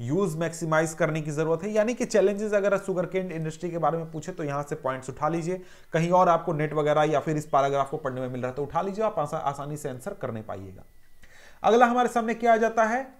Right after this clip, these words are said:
अगला आ जाता है मिनरल बेस्ड इंडस्ट्री। मिनरल बेस्ड इंडस्ट्री को अब हम पढ़ने वाले हैं। अब यहां पर कहा जा रहा है कि industry that use minerals and metals as raw material are called mineral based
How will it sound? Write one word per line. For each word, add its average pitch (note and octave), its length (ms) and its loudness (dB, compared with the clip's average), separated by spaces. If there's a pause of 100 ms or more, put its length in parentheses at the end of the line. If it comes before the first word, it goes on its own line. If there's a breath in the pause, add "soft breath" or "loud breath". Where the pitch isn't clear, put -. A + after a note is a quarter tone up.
अगला F#3+ 300 2
आ F#3+ 40 6
जाता F3+ 280 0
है G#3+ 180 -2
मिनरल E3+ 440 0
बेस्ड D3+ 520 -4
इंडस्ट्री। G#2 540 -8
मिनरल E3 440 -2
बेस्ड E3+ 420 -6
इंडस्ट्री C#3+ 360 -8
को E3+ 140 -10
अब A2 200 -12
हम G3 200 -8 (120)
पढ़ने G#2 260 -6
वाले G2 240 -12
हैं। - 120 -20 (640 loud breath)
अब G3+ 120 2
यहां B3 140 4
पर C#4 120 2
कहा B3 220 0
जा B3 120 4
रहा A#3+ 100 4
है A#3+ 160 0
कि B3+ 140 -10 (120)
industry G3+ 420 0 (180)
that G#3 460 4
use F3+ 240 -2
minerals D#3+ 480 -2 (100)
and F3+ 220 -2
metals G3 460 -2
as F3 200 2 (100)
raw G3+ 220 4
material F3+ 520 0 (340 loud breath)
are D#3+ 120 4 (140)
called F3+ 380 6
mineral D3+ 400 0 (160)
based C#3+ 340 -4